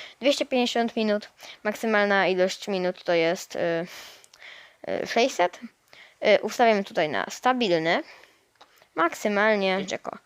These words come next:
y, że maksymalnie to jest dwadzieścia kilometrów na godzinę, mamy tutaj dziesięć kilometrów na godzinę, także na maksa można spokojnie włączyć. I możemy kliknąć synchronizuj dane fitness. Będą co pięć, piętnaście minut, y,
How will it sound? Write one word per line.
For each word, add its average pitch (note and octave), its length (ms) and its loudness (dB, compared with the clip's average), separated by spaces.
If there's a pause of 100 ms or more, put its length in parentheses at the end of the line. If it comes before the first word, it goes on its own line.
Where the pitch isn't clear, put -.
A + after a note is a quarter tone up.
(920)
y, C3 580 -4
że F#3 220 4
maksymalnie F#3 540 -2
to F#3 80 -8
jest G#3 180 -10
dwadzieścia A3 340 0
kilometrów C#4 380 0
na A#3+ 100 -2
godzinę, G#3+ 320 -2
mamy F3+ 160 -2
tutaj F3 240 -8
dziesięć B3 300 -4
kilometrów G#3 380 -6
na G3 80 -4
godzinę, F#3+ 280 -4
także - 260 -10
na F#3+ 120 -2
maksa G3+ 500 -2
można F3+ 340 -6
spokojnie E3 580 -6
włączyć. F3 580 -6 (680)
I C4 120 -4
możemy G#3+ 560 2
kliknąć G#3 440 -6
synchronizuj F#3+ 720 -2
dane D#3 320 -2
fitness. - 580 -12
Będą A3 220 -4
co - 140 -14
pięć, G#3+ 280 -4
piętnaście F#3 460 -6
minut, G3+ 360 -6 (500)
y, E3 80 0